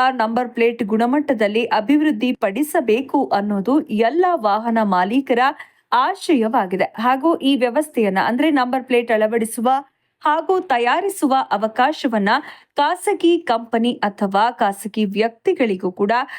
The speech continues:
ಒದಗಿಸಿಕೊಡಬೇಕಾಗಿ ವಿನಂತಿಸಲಾಗ್ತಾ ಇದೆ. ಅಂದಾಗ ಮಾತ್ರ ಉತ್ತಮ ಗುಣಮಟ್ಟದ ನಂಬರ್ ಪ್ಲೇಟ್‌ಗಳು ಸಾರ್ವಜನಿಕರಿಗೆ,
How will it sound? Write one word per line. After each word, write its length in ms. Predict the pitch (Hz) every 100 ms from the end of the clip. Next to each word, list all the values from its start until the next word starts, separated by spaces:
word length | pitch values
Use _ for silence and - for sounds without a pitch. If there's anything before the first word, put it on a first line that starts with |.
| - _
ಒದಗಿಸಿಕೊಡಬೇಕಾಗಿ 1600 | 226 277 277 381 392 381 359 349 220 202 190 170 - 196 190 311 320
ವಿನಂತಿಸಲಾಗ್ತಾ 1300 | 208 233 262 339 349 220 190 220 302 240 - - 156
ಇದೆ. 520 | 151 165 - - - -
ಅಂದಾಗ 460 | 226 320 427 392 262
ಮಾತ್ರ 380 | 208 190 196 220 254 262 - -
ಉತ್ತಮ 380 | 254 254 359 359
ಗುಣಮಟ್ಟದ 680 | 311 294 320 359 349 294 240 247
ನಂಬರ್ 380 | 247 220 226 247
ಪ್ಲೇಟ್‌ಗಳು 560 | 240 214 202 202 214
ಸಾರ್ವಜನಿಕರಿಗೆ, 1500 | 262 247 196 196 202 190 190 240 254 226 220 247 302 - -